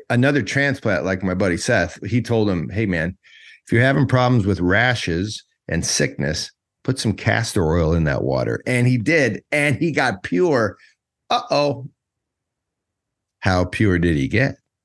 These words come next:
How baptizoed was he? How deeply immersed did he go? So anyway, I want you to see a crazy red, purple sky,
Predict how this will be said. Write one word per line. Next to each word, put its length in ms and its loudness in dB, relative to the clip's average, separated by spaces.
How 560 2
baptizoed 1300 -2
was 300 0
he? 200 -8
How 140 0
deeply 800 -4
immersed 640 -4
did 160 -8
he 100 -6
go? 440 -2
So 140 -6
anyway, 420 4
I 140 -2
want 180 0
you 80 2
to 60 -4
see 100 2
a 80 0
crazy 420 0
red, 440 0
purple 580 -2
sky, 720 0